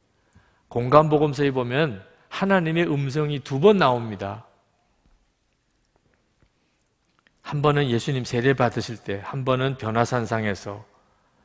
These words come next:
하나님의 음성이 들려요. 근데 그때도 하나님의 음성은요,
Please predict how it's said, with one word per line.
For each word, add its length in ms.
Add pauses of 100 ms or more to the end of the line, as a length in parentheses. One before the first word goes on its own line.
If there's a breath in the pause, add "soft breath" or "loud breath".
(460)
하나님의 500
음성이 500
들려요. 460 (760)
근데 300
그때도 840
하나님의 500
음성은요, 840